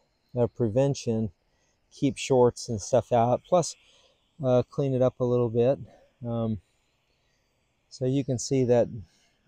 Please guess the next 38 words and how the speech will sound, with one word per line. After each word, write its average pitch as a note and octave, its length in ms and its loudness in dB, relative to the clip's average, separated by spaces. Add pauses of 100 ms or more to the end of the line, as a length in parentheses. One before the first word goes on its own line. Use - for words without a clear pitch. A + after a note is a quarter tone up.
(140)
thick, - 320 0
thick, - 320 -4
thick - 360 -4
coat B2+ 240 2
of A2 160 0
that. A#2+ 320 2 (1040)
Now A#2+ 80 -4
you B2+ 120 2
almost D3 340 0
have C3 180 -2
to A#2+ 80 -6
wait B2 340 0
just A#2 260 -6
a A#2 60 -4
second A#2+ 560 -4 (1160)
to B2 140 -4
let A#2+ 200 0
that A2+ 240 -2
cool, B2+ 300 0
'cause A2 180 -10
if G2+ 100 -12
you A2 80 -8
try C3 240 2
to A2+ 60 2
bring C3 380 -4
your A2+ 120 0
heat E3 320 -6
shrink A#2+ 320 -6
up, A2+ 180 -4
it'll A2+ 260 -2
actually A2+ 320 -6
shrink B2 400 -10
on A2 200 -6
it A2 220 -8 (580)
where B2 160 -2
it's G#2+ 140 -6
hot. A2 380 -2 (1600)
Um, A2 480 -4